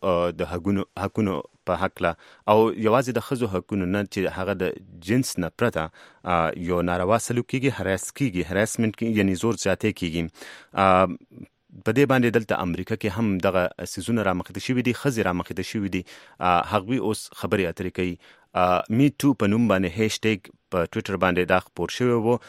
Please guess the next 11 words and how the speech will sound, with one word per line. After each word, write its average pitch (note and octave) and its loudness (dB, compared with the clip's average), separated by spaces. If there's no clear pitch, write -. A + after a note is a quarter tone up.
آ، F#2 4
چې F2 -4
د F2+ 0
هالیووډ G2 0
یوه F2 2
اداکاره F2+ 2
رامخته G#2 0
شوه B2 2
او G2 4
هغې G2+ 0
بیا F#2+ 2